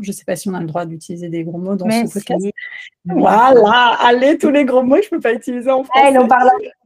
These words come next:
Speaker 2: français, on parle en espagnol, on dit des conneries.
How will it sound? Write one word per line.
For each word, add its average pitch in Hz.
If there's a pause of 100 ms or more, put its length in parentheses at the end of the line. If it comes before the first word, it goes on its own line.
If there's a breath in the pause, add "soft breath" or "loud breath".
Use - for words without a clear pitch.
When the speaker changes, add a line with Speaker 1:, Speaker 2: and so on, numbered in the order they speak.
(140)
Speaker 2:
français, 262
on 247
parle 233
en -
espagnol, 233
on 226
dit 226
des 226
conneries. 214